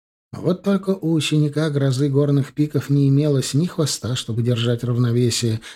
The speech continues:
ни мощных лап, способных нащупать самую незаметную из неровностей,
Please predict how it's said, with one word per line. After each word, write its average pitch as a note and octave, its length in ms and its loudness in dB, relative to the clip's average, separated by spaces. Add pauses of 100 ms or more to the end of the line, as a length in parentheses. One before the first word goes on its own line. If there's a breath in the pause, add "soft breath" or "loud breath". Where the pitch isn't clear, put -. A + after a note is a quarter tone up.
ни F#2+ 140 -4
мощных B2 440 0
лап, C3+ 300 -2
способных C3+ 640 0
нащупать C3+ 560 0
самую D3 500 2
незаметную C#3+ 760 2
из C3 100 0
неровностей, C#3 880 2